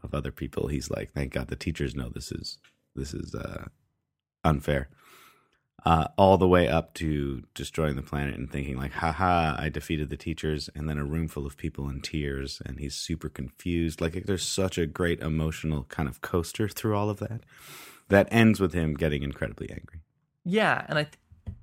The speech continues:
Speaker 2: and I think that's why we need kind of what, what ends up being the setup for Speaker for the Dead, but why we need that extended ending where Ender gets to meet with his Jeesh and, and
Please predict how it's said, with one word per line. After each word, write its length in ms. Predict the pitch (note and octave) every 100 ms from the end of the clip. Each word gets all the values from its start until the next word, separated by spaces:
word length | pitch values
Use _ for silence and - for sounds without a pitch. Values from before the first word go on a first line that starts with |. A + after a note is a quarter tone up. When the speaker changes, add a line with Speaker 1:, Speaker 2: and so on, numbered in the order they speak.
| - -
Speaker 2:
and 100 | F3+
I 20 |
think 180 | G#3+ F#3+
that's 180 | F3+
why 120 | F3+ D#3+
we 160 | D3+
need 420 | C#3 C#3+ C#3+ B2+
kind 260 | - D3+ C#3
of 280 | B2+ A#2+ - - - _ _
what, 440 | - C3 C3 B2+ -
what 200 | C#3+ C#3
ends 300 | B2+ C#3 C3
up 180 | B2+ C3+
being 300 | B2+ B2+ B2
the 80 | A#2
setup 540 | A#2+ - C3+ B2 - -
for 160 | B2+
Speaker 400 | C3 - B2+ -
for 160 | - B2
the 120 | A#2
Dead, 400 | C3 C3 - C3+
but 100 | C3
why 140 | C3+ C3+
we 120 | C3+
need 300 | C#3 D3 C3
that 160 | B2+
extended 720 | B2 - - C3 C3+ C#3 A#2 -
ending 560 | C3 C3 A#2+ A2+ A#2
where 400 | B2+ A#2 A2+ A2+ - - _ _ -
Ender 360 | C#3+ C3 C3 A#2+
gets 260 | A#2+ -
to 100 | -
meet 240 | C3 C3 -
with 140 | C3+
his 220 | C3 B2
Jeesh 600 | - - B2+ B2 - - -
and, 540 | C3 B2 A#2 A#2+ A#2+ - _ _ _ -
and 460 | C3 B2 A#2+ F#2+